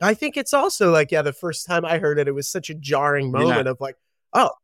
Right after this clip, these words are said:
Speaker 1: wow, all right, so here we
Speaker 2: Yeah,
Speaker 1: go."
Speaker 2: I think that's what makes
Speaker 1: Uh,
Speaker 2: that particular
Speaker 1: yeah.
Speaker 2: song so sticky is that it's quite, um, the lyric tie, you know, against it. I always love when a lyric kinda cuts against the music and, um,
Speaker 1: Totally.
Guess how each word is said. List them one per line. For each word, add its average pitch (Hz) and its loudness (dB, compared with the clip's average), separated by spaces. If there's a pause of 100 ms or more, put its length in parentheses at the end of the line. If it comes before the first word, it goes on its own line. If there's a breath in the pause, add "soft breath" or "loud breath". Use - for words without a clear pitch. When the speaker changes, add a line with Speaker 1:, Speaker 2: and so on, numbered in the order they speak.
(120)
Speaker 1:
wow, 170 2
all 175 4
right, 175 4
so 151 0
here 190 4
we 180 4
Speaker 2:
Yeah, 165 4
Speaker 1:
go." 196 6
Speaker 2:
I 170 2
think - -14
that's - -8
what 214 4
makes 196 0
Speaker 1:
Uh, - -8
Speaker 2:
that 180 -6
particular 175 2
Speaker 1:
yeah. - 2
Speaker 2:
song 175 2
so 165 0
sticky 151 -2
is 120 -4
that 139 -2
it's 123 -4
quite, 156 0
um, 127 0
the 135 -2
lyric 147 0
tie, 127 0
you 127 -4
know, 113 0
against 127 -4
it. 104 -10
I 139 0
always 170 2
love 170 0
when 147 0
a 139 2
lyric 147 0
kinda 139 -2 (460 loud breath)
cuts 143 -6
against 123 -4
the 120 -4
music 117 -2
and, 113 -10
um, 107 -10 (840)
Speaker 1:
Totally. 113 -4